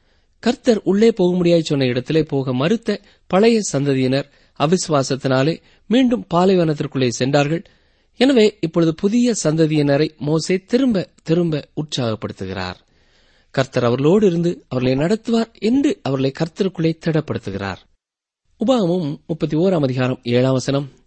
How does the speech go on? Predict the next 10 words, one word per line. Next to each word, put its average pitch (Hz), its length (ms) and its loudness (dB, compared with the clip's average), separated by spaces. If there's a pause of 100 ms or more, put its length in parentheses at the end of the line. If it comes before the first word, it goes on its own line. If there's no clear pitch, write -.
(760)
"பின்பு 254 340 4
மோசே 175 500 2
யோசுவாவை 147 580 2
அழைத்து, 123 580 0 (380)
இஸ்ரவேலர் 220 720 2
எல்லாரும் 165 720 0
பார்த்திருக்க 156 600 -2 (800)
அவனை 208 340 4
நோக்கி, 151 480 -2 (340)
'பலங்கொண்டு 175 580 4